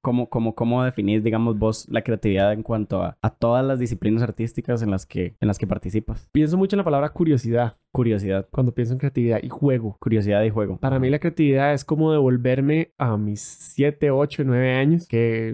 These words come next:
Speaker 2: era un niño, mae, que el, a mí me encantaba jugar con, con, tenía unas figuritas de Pokémon, me acuerdo. Mae, yo armaba sagas enteras y era algo muy instintivo y algo muy inmediato, como del momento. Para mí la creatividad es, es, este, permitirse esta curiosidad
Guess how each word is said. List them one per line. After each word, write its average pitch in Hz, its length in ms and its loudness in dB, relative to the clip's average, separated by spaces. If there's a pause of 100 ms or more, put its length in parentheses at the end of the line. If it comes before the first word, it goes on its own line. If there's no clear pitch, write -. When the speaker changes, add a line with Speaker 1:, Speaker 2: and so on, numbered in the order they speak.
Speaker 2:
era 117 140 0
un 135 100 4
niño, 147 500 2
mae, 139 340 0
que 110 100 -6
el, 104 260 -6
a 113 100 -6
mí 120 200 -2
me 120 40 -2
encantaba 131 380 -2
jugar 127 260 -2
con, 139 300 0
con, 101 280 -2
tenía 107 220 0
unas 127 200 0
figuritas 123 320 -2
de 143 60 0
Pokémon, 120 400 -4
me 117 60 -4
acuerdo. 139 320 -2 (340)
Mae, 117 400 0
yo 117 100 -6
armaba 123 300 0
sagas 135 360 -2
enteras 127 560 -2
y 123 80 0
era 123 120 2
algo 135 200 2
muy 147 680 0
instintivo 165 960 2
y 139 140 0
algo 139 260 2
muy 160 840 2
inmediato, 135 880 0
como 120 260 -4
del 110 120 -2
momento. 120 480 -2
Para 123 120 0
mí 131 80 2
la 131 120 0
creatividad 135 680 2
es, 135 680 -2
es, 120 260 -2
este, 135 380 0
permitirse 143 1040 0
esta 135 200 -4
curiosidad 147 680 0